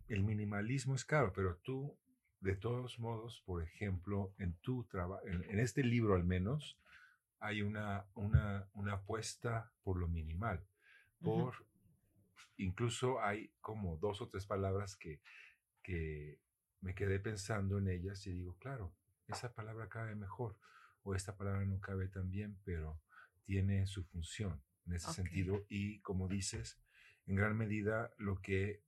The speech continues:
Speaker 1: impera es el espacio en blanco
Speaker 2: Ujú.
Speaker 1: que, eh,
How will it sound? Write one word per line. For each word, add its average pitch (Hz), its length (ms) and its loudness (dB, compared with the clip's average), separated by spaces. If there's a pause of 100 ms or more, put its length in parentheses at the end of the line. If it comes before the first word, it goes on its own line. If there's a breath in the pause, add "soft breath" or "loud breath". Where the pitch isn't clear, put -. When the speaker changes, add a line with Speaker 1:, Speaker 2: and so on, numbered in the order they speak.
Speaker 1:
impera 107 680 0
es 95 260 -4
el 92 100 -4
espacio 95 540 -6
en 92 100 -4
blanco 90 520 -6 (160)
Speaker 2:
Ujú. 156 240 -4
Speaker 1:
que, 104 380 -4 (840 soft breath)
eh, 80 840 -2